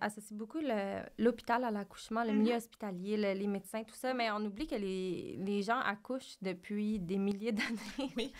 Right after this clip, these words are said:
Speaker 2: depuis
Speaker 1: sans
Speaker 2: toujours.
Speaker 1: hôpital, là, puis que on, tous les humains, euh, sont passés par là. Puis oui, c'est a-, c'est apprécié d'avoir, euh, toutes les, l'out-, les outils médicaux, puis, euh, en, surtout en cas de complications, là, mais
Speaker 2: Bien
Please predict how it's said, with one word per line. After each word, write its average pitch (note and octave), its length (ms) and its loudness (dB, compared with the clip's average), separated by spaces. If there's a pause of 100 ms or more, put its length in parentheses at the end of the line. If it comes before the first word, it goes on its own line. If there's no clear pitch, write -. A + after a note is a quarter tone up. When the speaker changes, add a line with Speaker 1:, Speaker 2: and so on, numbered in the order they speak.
(100)
Speaker 2:
depuis F#3+ 220 -4
Speaker 1:
sans B3+ 300 6
Speaker 2:
toujours. A#3+ 160 0
Speaker 1:
hôpital, B3+ 540 2
là, D#4 200 0
puis A3 180 -8
que G3+ 260 2
on, G3 300 0
tous A3+ 140 -8
les A3+ 240 0
humains, G#3+ 260 2
euh, G#3 40 0
sont G3+ 180 -2
passés G3 260 -2
par G#3 160 0
là. A3 100 2
Puis G3+ 200 0 (340)
oui, B3+ 160 4
c'est A#3+ 80 4
a-, G3 260 4
c'est G#3 120 0
apprécié G3 380 -4
d'avoir, F#3+ 340 2
euh, F3 140 -2 (840)
toutes A#3 180 -8
les, G3+ 300 -2
l'out-, G3 480 -2
les F#3+ 200 -2
outils G#3+ 220 -6
médicaux, G3+ 480 -2
puis, F#3 320 -4
euh, F3+ 80 0
en, F3 140 0
surtout F#3 260 -4
en G#3 60 0
cas G3+ 100 -4
de F#3+ 60 -8
complications, F#3 580 -4
là, B3+ 100 2
mais F#3+ 140 2
Speaker 2:
Bien F3+ 80 -10